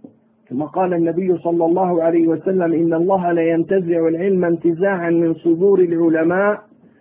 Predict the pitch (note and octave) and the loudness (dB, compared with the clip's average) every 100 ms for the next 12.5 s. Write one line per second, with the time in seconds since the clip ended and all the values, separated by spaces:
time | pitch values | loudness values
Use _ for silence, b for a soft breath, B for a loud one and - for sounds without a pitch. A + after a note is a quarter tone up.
0 | b b - C#3+ E3+ G3 F#3+ F3+ F3 E3+ | b b -6 0 2 2 0 0 2 0
1 | E3+ G3 F3+ F#3 F3 E3+ F3 F#3+ F3 E3+ | 0 0 2 2 2 0 0 0 0 0
2 | F3+ A3 G#3+ A#3 A#3+ - _ _ _ _ | 0 0 0 -2 -4 -14 _ _ _ _
3 | _ _ _ _ _ _ _ _ _ _ | _ _ _ _ _ _ _ _ _ _
4 | _ _ _ _ - D#3+ G3 A3+ E3 D3+ | _ _ _ _ -2 -2 0 -2 0 -2
5 | A#2 B2 - - _ _ _ - - D3+ | -2 -6 -8 -18 _ _ _ -6 -6 -8
6 | C3 _ - E3+ G#3+ A#3 B3 C#4 C4+ - | -12 _ -4 0 0 0 0 0 -2 -2
7 | B3+ B3+ A#3 A3 G3+ G3+ E3 D3+ C#3+ C#3+ | -2 0 0 0 -2 -2 -4 -6 -10 -8
8 | E3+ E3+ E3 D#3+ D#3+ E3+ F#3+ G#3 F#3+ - | -8 -6 -6 -4 -4 -4 -4 -4 -4 -6
9 | E3 E3 G3+ G3+ F#3+ E3+ E3 D#3 D#3 C#3 | -4 -2 -2 -2 -2 -2 -2 0 0 0
10 | D#3+ F3+ E3 C#3+ C#3 - _ b b b | -2 0 -2 -2 -6 -12 _ b b b
11 | b b b _ _ _ _ D#3 D#3 A3 | b b b _ _ _ _ -4 -2 -2
12 | F3 E3+ D#3 D3 | 0 0 0 0